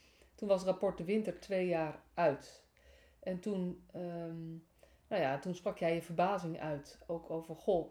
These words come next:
weet je, het rapport is er, de aanbevelingen zijn duidelijk, maar, eh, er is nog, eh, niet zoveel gebeurd."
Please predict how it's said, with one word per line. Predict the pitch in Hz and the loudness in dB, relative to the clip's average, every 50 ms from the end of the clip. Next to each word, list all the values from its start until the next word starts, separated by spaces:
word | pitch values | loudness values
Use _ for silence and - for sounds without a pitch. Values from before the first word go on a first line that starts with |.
| - _ _ | -12 _ _
weet | 170 175 180 175 | -6 -6 -6 -6
je, | - 208 220 240 233 - - - _ _ _ _ _ | -4 -4 -4 -6 -8 -12 -18 -20 _ _ _ _ _
het | - 185 185 - | -6 -6 -2 0
rapport | - - - - 202 202 | 0 0 0 -2 -2 0
is | 208 233 226 - - | 0 -2 -2 6 8
er, | 233 - | 8 8
de | - - | 8 4
aanbevelingen | - 185 196 190 175 - 180 170 165 160 160 147 | 0 -2 -2 -2 -2 0 0 2 2 0 -4 -4
zijn | - 156 156 | -4 -6 0
duidelijk, | 147 156 170 202 208 180 143 143 143 - - - - - - - - - - - - - - | 2 4 4 4 4 2 0 -2 -4 -6 -14 -20 -20 -20 -20 -20 -20 -20 -20 -20 -20 -20 -8
maar, | - 175 165 165 160 160 - - | -2 0 2 4 4 2 0 -2
eh, | - 151 156 160 - - 175 | -6 -4 -4 -4 -4 -2 -4
er | 175 - - | -4 -2 -2
is | 202 185 - | -4 -4 -2
nog, | - 185 175 165 - - - | 0 0 0 0 -2 -8 -10
eh, | - 170 165 160 | -8 -6 -4 -4
niet | 160 175 185 214 277 311 | -2 2 6 6 6 6
zoveel | - 190 165 165 156 - | 6 2 0 0 0 0
gebeurd." | - 139 151 151 202 311 - - - - - | 0 -4 -2 -2 -2 -2 -4 -6 -12 -20 -20